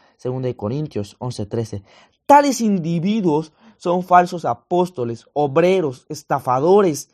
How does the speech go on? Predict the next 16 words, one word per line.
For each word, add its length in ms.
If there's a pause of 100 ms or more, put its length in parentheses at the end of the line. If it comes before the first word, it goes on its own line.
que 120
se 120
disfrazan 880
de 80
apóstoles 1000
de 120
Cristo. 540 (1080)
Por 140
fuera, 480 (260)
estos 380
hombres 240
se 100
parecen 480
un 180
poco 380
a 160